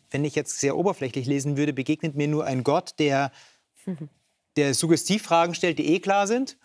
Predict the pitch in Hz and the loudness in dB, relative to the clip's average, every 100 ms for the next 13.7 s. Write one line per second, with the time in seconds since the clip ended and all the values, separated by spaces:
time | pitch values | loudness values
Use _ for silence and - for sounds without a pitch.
0 | - - - - 302 269 170 165 170 208 | -18 -12 -12 -4 -2 2 2 4 4 2
1 | 202 170 175 185 - 202 170 165 165 165 | 2 4 4 2 -4 0 2 4 2 0
2 | - - 117 160 160 170 165 - 160 156 | -2 -6 0 2 4 2 2 2 2 0
3 | - 131 131 - 135 123 - 127 120 123 | 0 -2 -2 -4 -2 -2 -2 -2 -2 -6
4 | - _ _ _ 139 151 160 160 - 170 | -14 _ _ _ 0 2 2 -2 -2 -2
5 | 170 151 165 - 156 156 127 147 151 165 | 0 -2 -2 -2 -2 -2 0 -2 0 -2
6 | 143 - - _ 131 139 139 131 139 127 | -2 -6 -20 _ -6 -4 -2 -2 0 -2
7 | 135 123 113 - - - - - - - | -2 -6 -6 -8 -12 -12 -12 -14 -16 -2
8 | 170 151 139 113 - - - 180 208 170 | 2 4 2 -2 -8 2 4 4 2 0
9 | 185 240 233 196 190 175 147 135 120 - | 4 4 4 4 4 2 2 2 -2 -8
10 | - - - - - - - - 143 156 | -14 -12 -12 -12 -12 -14 -18 -6 2 4
11 | 233 262 247 - 170 - 165 202 - - | 4 2 0 0 -2 0 -2 -2 -4 -6
12 | 135 135 185 196 151 139 - 180 - 160 | 0 2 2 0 -2 -2 -2 -4 -2 -2
13 | 147 180 180 131 - 110 - | -2 -4 -6 -6 -8 -10 -14